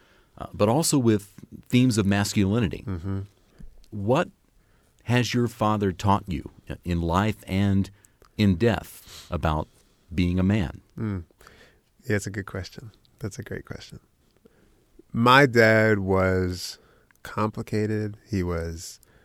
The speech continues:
Speaker 2: not easy. He was like a lot of men. He was like, I think, like I can be often, and he was arrogant, um, could be a know-it-all, and, um, he was, you know,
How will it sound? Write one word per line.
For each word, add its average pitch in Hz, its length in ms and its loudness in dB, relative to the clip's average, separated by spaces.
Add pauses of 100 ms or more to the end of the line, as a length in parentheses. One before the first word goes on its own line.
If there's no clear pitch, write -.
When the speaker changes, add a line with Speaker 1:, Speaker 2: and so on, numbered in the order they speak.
(480)
Speaker 2:
not 95 360 -2
easy. 104 600 -4
He 104 160 -4
was 92 180 -4
like 92 240 -2
a 95 60 -8
lot 90 240 -4
of 92 60 -4
men. 90 260 -4
He 104 60 -2
was 98 180 -6
like, 90 340 -8
I 95 80 -6
think, 90 300 -10 (180)
like 92 240 -6
I 87 220 -4 (140)
can 95 160 -6
be 101 200 -4
often, 104 480 -8
and 90 200 -12 (400)
he - 140 -10
was 80 160 -4
arrogant, 110 580 -2 (260)
um, 90 240 -6
could - 140 -6
be 90 100 -4
a 85 40 -6
know-it-all, 127 840 -2 (100)
and, - 540 -8 (680)
um, - 600 -8 (580)
he 101 160 -2
was, 85 500 -8 (460)
you 107 80 -4
know, 85 280 -6